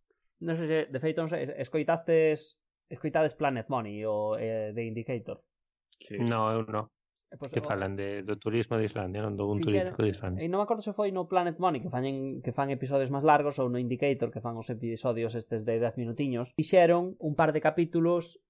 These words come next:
Speaker 1: de Islandia, do boom, digamos, ou a burbulla, ou como fora, que houbo do turismo desde,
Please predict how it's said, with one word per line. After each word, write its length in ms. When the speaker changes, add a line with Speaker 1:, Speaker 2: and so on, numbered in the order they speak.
Speaker 1:
de 600
Islandia, 640
do 240
boom, 440
digamos, 640
ou 280
a 80
burbulla, 640
ou 120
como 320
fora, 440
que 200
houbo 280
do 120
turismo 720
desde, 880